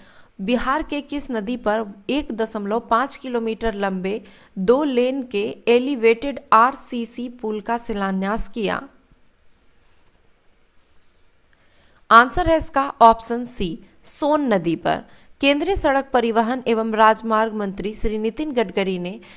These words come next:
बिहार के रोहतास में सोन नदी पर पंडुका के पास ब-, अ, बनने वाले एक दशमलव पाँच किलोमीटर लंबे दो लेन के एलिवेटेड आरसीसी पुल का शिलान्यास किया। इसके निर्माण पर दो सौ दस करोड़ रुपए की लागत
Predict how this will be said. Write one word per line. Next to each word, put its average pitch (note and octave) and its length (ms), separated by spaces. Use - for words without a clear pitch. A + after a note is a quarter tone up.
बिहार A#3 320
के D#4 180
रोहतास A3+ 600
में G3 260
सोन C#4+ 440
नदी A3 220
पर G#3+ 200
पंडुका B3 600
के C#4 160
पास A3+ 460
ब-, G3 140
अ, G3+ 520
बनने G#3+ 520
वाले G3 440
एक C4 220
दशमलव A#3+ 400
पाँच B3 340
किलोमीटर A3 600
लंबे G3 340
दो A3+ 280
लेन A#3 300
के A#3+ 160
एलिवेटेड A3 720
आरसीसी A#3 540
पुल G3 280
का A3+ 140
शिलान्यास G3+ 640
किया। F3 360
इसके A#3 260
निर्माण A#3 460
पर A#3+ 220
दो A3+ 200
सौ A#3 160
दस B3+ 280
करोड़ A3 340
रुपए G3+ 240
की G#3 180
लागत G3 360